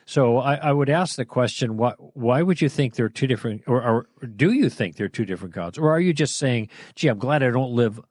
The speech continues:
under that law"? Now, of course, it, in a certain sense, we don't live under the old covenant, but we still live under moral obligation, which we violate,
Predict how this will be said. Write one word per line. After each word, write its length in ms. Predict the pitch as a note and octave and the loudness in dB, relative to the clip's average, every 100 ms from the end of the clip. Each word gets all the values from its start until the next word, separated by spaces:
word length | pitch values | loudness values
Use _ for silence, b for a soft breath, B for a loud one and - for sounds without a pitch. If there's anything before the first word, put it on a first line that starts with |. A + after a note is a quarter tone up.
| _ | _
under 220 | C#3 A2 G#2 | -2 0 0
that 240 | A2+ G#2 | 0 0
law"? 420 | A#2+ D3 F#2 D#2+ _ _ _ _ _ - | 2 2 0 -4 _ _ _ _ _ -4
Now, 60 | |
of 80 | C#3 | -4
course, 420 | - G#3 D3 - - _ _ _ _ | 0 0 0 -4 -16 _ _ _ _
it, 180 | D3 - | -4 -2
in 120 | B2+ | -2
a 40 | A2+ | -2
certain 300 | F#3+ D#3+ C3 | -2 -2 -4
sense, 240 | A#2+ G#2+ | -6 -2
we 160 | C#3 C#3 | 0 2
don't 180 | A#2+ | 2
live 140 | B2+ A2+ | 0 0
under 180 | G#2 G2+ | -2 0
the 120 | A2+ | 0
old 180 | G2+ - | -2 -2
covenant, 380 | F3+ E3+ G2 | 0 0 -2
but 100 | A2 | -6
we 120 | A#2 G2 | -4 -6
still 380 | - F3 C3 | -2 0 0
live 300 | A#2 E3 C3 - | 2 2 0 -4
under 540 | D#3 F3+ D3+ G#2+ A2+ C#3 | -2 -2 0 0 0 -2
moral 340 | C3+ C#3+ A#2 | 0 2 2
obligation, 840 | A2+ G#2+ A2 A#2 D3 - B2 C3 B2+ | 0 0 0 0 0 0 -2 -2 0
which 300 | C3+ - A2+ | 0 0 -2
we 500 | A2+ A2+ A2+ A2+ - _ - | 2 2 2 0 -6 _ -4
violate, 680 | A#2+ E3 B3+ A#2+ G2+ B2+ | 0 2 2 2 0 -2